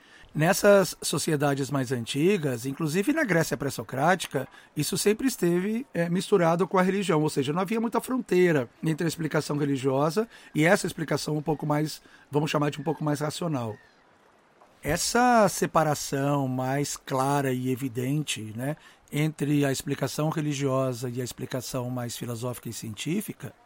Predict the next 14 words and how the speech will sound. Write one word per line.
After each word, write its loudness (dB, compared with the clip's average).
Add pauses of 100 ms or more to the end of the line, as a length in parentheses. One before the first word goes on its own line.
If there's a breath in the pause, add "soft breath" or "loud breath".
(220)
de -2
fato, 2
só -2
começou -2
a -2
acontecer, -4
pelo 0
menos 0
é 2
o -2
que -4
os -4
registros -6
apontam, -2